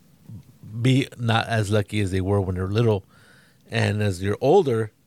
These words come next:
well, one of the things you do is you gain knowledge, and, and I think it's very interesting. I, I think, uh,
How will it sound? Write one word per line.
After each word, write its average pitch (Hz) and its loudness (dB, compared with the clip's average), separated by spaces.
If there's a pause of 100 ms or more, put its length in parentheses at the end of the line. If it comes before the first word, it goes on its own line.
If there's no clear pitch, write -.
well, 104 -6
one 107 0
of 104 2
the 95 -2
things 104 -2
you 95 -6
do 117 0
is 98 -2
you 98 -4
gain 107 -2
knowledge, 107 0
and, 90 -8 (720)
and 123 0
I 156 4
think 240 2
it's 190 2
very 175 4
interesting. 139 -4
I, 98 -4
I 110 -4
think, 131 -4
uh, 110 2